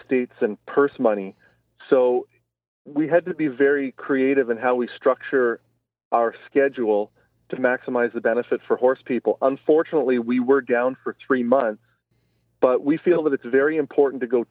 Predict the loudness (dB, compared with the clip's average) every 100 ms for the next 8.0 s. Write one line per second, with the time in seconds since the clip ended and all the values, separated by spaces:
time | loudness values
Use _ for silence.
0 | -4 -2 0 0 -2 0 0 0 -4 0
1 | 0 2 -2 -2 0 0 -2 -2 0 -2
2 | _ _ -20 _ -2 -2 2 2 2 -2
3 | -8 -12 0 2 2 2 0 2 -2 -2
4 | -4 0 0 0 -2 0 0 -2 -8 -4
5 | -2 0 0 -2 -8 -2 -2 -2 -2 -2
6 | -2 -2 -4 -4 -6 -2 -2 -2 -4 -2
7 | -2 -4 -4 -2 0 2 0 0 -10